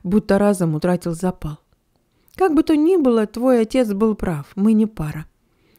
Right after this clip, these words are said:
Я знал это раньше, но сегодня убедился окончательно». Тэхён помолчал,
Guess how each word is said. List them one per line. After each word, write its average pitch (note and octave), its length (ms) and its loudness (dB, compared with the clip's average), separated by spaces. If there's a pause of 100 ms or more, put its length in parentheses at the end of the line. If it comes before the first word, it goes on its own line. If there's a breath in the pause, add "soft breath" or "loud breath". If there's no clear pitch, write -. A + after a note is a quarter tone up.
Я C4+ 260 4
знал C#4 320 2
это G#3 160 2
раньше, A#3 360 2
но G3 180 -2
сегодня G#3+ 500 0
убедился G3 520 0
окончательно». E3 760 -4 (680)
Тэхён E3 340 -2
помолчал, D#3+ 640 -4